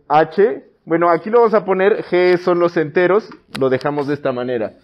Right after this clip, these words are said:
Para cualesquiera A y B en H,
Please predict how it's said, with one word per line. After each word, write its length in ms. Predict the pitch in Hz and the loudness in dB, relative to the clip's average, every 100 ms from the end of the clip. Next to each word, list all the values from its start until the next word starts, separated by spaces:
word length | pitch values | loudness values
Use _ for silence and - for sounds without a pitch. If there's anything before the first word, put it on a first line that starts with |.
| _ _ _ _ _ | _ _ _ _ _
Para 220 | 151 151 | 2 2
cualesquiera 680 | 160 160 160 175 190 196 - | 2 0 0 0 4 4 2
A 180 | 165 180 | 2 2
y 100 | 180 | 2
B 320 | 170 180 - | 0 0 -2
en 140 | 156 151 | -2 -2
H, 480 | 151 - 185 170 | -2 -2 -4 -4